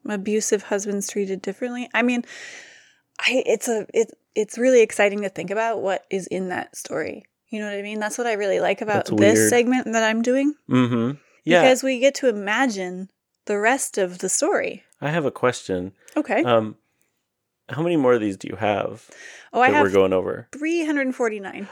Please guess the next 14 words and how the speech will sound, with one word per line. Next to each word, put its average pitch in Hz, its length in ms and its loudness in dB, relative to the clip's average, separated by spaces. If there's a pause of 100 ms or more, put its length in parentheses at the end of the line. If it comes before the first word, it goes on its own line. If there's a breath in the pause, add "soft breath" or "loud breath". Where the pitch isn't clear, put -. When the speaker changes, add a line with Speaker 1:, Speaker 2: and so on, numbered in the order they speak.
(120)
Speaker 2:
Okay. 139 580 2 (340)
So - 160 2
we 147 120 4
Speaker 1:
Yeah, - 60 2
Speaker 2:
thought 180 140 6
Speaker 1:
we're 151 60 6
gonna 131 140 4
Speaker 2:
we 135 40 2
Speaker 1:
go 127 100 6
Speaker 2:
would 233 80 2
Speaker 1:
through - 120 6
Speaker 2:
just, 226 120 0
Speaker 1:
each 226 260 -4
one. 202 260 -2